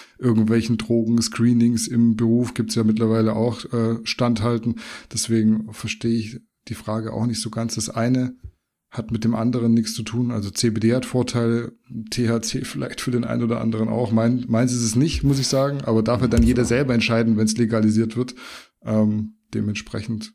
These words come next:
ich denke, das hat man schon relativ einfach auf den Punkt gepackt. Was sagst du allgemein zur Cannabis-Legalisierung? Sagst du, okay,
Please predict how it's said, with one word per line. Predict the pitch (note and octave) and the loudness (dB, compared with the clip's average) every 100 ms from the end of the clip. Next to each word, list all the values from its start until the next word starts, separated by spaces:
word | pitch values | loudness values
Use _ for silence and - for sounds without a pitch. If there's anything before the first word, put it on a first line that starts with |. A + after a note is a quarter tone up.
| _ | _
ich | - | -6
denke, | A2+ G#2+ | -2 -2
das | G#2+ - | -4 -8
hat | - | -4
man | A2 | -4
schon | G#2+ G#2+ | -2 -2
relativ | A2+ A2+ A2 - | -2 -4 -6 -6
einfach | A2+ A2 | -6 -4
auf | G#2+ G#2+ | -4 -6
den | |
Punkt | G#2+ B2+ | -6 -6
gepackt. | B2+ - A2+ A2+ | -6 -6 -6 -4
Was | A#2+ | -2
sagst | B2 B2 - | -2 -4 -2
du | A#2+ C3 | 0 2
allgemein | B2 A#2+ A#2 B2 C3 | 0 2 4 2 0
zur | - C#3 C#3 C3+ | 0 2 0 -2
Cannabis-Legalisierung? | - B2+ B2+ B2+ B2 - A#2+ A#2+ B2 B2 A#2+ A#2 A#2+ A#2+ B2+ C3 - _ _ _ _ _ _ - | -4 0 0 0 -4 -4 -6 -2 -2 -2 0 0 0 0 -2 -4 -10 _ _ _ _ _ _ -10
Sagst | - A2 - | -6 -4 -4
du, | |
okay, | G#2+ - C3 D3+ | -4 0 2 2